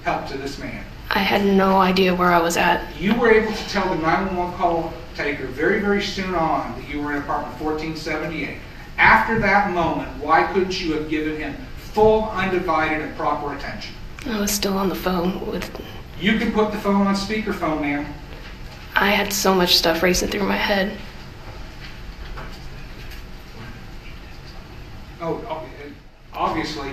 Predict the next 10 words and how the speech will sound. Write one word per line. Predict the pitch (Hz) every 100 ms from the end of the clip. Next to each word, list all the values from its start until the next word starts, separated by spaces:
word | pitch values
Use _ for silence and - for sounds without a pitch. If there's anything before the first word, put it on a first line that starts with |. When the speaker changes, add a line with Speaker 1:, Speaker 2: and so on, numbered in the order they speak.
| - - - - -
Speaker 1:
you | 170
were | 160 160
also | 165 - 180
able, | 160 165 160 151
at | 151
least | 165 165
on | 147 -
two | 202 196
occasions, | 185 190 196 202 - 139 - - - - -
to, | - 160 151